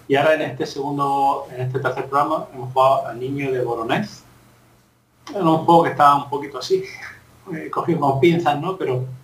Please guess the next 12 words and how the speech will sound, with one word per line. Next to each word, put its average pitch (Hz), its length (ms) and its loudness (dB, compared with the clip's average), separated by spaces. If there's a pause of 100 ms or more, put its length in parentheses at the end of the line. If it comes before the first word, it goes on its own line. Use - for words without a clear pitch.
(320)
también 135 340 0
llevó 131 440 4
a 123 60 2
la 117 160 0
risa 139 480 0
y 107 100 -10
fue 113 180 -8
un, 98 240 -10 (100)
un 127 100 -10
programa 120 340 4
bastante 123 580 2
divertido. 101 500 -4